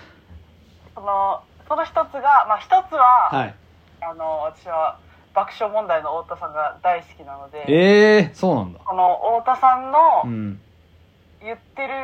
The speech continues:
Speaker 1: ことの、この言い草とかニュアンスまで、
Speaker 2: うん。
Speaker 1: 日本人だったらわかるじゃん。
Speaker 2: うん。
Speaker 1: そういう時に、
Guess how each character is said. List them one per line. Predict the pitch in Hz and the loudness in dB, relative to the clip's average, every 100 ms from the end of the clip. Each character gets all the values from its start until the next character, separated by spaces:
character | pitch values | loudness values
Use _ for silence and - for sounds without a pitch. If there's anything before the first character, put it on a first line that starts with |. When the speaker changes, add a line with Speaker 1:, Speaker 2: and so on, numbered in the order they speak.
| 254 - _ _ _ _ _ | -12 -16 _ _ _ _ _
Speaker 1:
こ | - 240 | -12 -10
と | 269 254 | -8 -4
の、 | 226 202 196 - _ _ _ - | -2 -2 -4 -10 _ _ _ -18
こ | 196 180 | -14 -10
の | 175 175 175 - _ _ _ _ | -8 -6 -8 -12 _ _ _ _
言 | 240 254 | -12 -10
い | 226 | -10
草 | 240 254 | -2 0
と | 240 | 0
か | 233 185 | -2 -4
ニ | 190 | -2
ュ | 226 | 0
ア | 247 | 0
ン | 254 | -2
ス | 247 | -2
ま | 254 226 | 0 0
で、 | 175 151 | -2 -6
Speaker 2:
う | 131 | -6
ん。 | 120 107 101 - _ | -6 -6 -10 -14 _
Speaker 1:
日 | 196 214 | -14 -4
本 | 269 269 | -4 -4
人 | 254 233 | -10 -4
だ | 170 | -4
っ | - | -4
た | |
ら | 147 | -8
わ | 156 | -6
か | 196 | -6
る | 175 160 | -6 -10
じ | |
ゃ | - - - | -16 -16 -6
ん。 | |
Speaker 2:
う | 165 | -2
ん。 | 156 147 131 117 98 - _ _ _ _ _ _ _ _ _ _ _ _ - | 0 0 -2 -4 -6 -12 _ _ _ _ _ _ _ _ _ _ _ _ -12
Speaker 1:
そ | 277 294 | -10 -8
う | |
い | 302 | -10
う | |
時 | 311 262 | -10 -12
に、 | 269 | -14